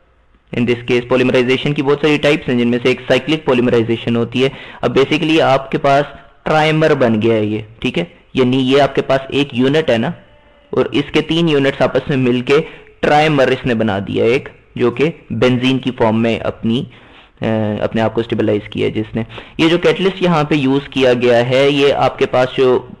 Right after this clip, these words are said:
book के ऊपर mentioned है, वो एक और भी है, जो कि organo nickel catalyst specify किया गया है। organo nickel catalyst।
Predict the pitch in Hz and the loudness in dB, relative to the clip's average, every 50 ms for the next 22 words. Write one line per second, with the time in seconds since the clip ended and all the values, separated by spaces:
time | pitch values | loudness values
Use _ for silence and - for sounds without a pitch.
0 | - - - 147 147 - - 139 127 - 131 127 120 113 113 107 - 120 120 120 | -12 -6 -4 -4 -4 -2 -2 -2 0 0 0 0 0 0 -2 -2 -2 -2 -2 0
1 | 123 120 120 120 123 123 123 - 139 143 143 139 120 127 127 139 135 120 107 - | 0 0 0 2 0 0 0 2 2 2 2 2 2 0 0 0 2 0 0 0
2 | - - - - - - - - _ _ _ - - 127 135 139 143 147 143 139 | -2 -8 -14 -20 -20 -20 -20 -20 _ _ _ -6 -2 0 0 2 2 2 2 2
3 | - - - 123 123 120 120 120 120 123 123 120 123 127 135 135 160 180 208 - | 0 -2 0 2 2 2 2 0 0 0 0 2 2 0 0 0 -2 -4 -6 -12
4 | - _ _ _ _ _ _ _ _ _ _ _ _ _ _ _ _ _ - - | -20 _ _ _ _ _ _ _ _ _ _ _ _ _ _ _ _ _ -6 -2
5 | 113 117 123 127 123 - 156 147 147 143 - 123 113 117 113 113 113 107 110 - | 0 0 0 0 0 0 0 0 0 0 0 -2 -2 -2 -2 -2 -2 -2 -4 -4
6 | - - - - _ - - - - 110 110 - 113 - - 113 110 - - 110 | -10 -20 -20 -20 _ -20 -14 -8 -6 -6 -4 -4 -4 -2 -2 -2 -2 -2 -4 -4
7 | 110 101 98 101 110 113 127 170 - - - _ _ _ _ _ _ _ _ _ | -2 -2 -2 -2 -2 -2 -2 -4 -6 -12 -20 _ _ _ _ _ _ _ _ _
8 | _ _ _ _ _ _ _ _ _ _ _ _ _ 120 123 120 117 120 117 117 | _ _ _ _ _ _ _ _ _ _ _ _ _ -2 -2 0 2 2 0 0
9 | 113 117 131 151 - - - - - 120 117 117 117 - 120 117 117 120 113 - | 0 0 -2 -4 -8 -14 -18 -10 -6 -4 -4 -4 -2 -4 -6 -4 -4 -8 -8 -6
10 | 107 107 107 110 110 - - | -6 -6 -6 -6 -8 -10 -16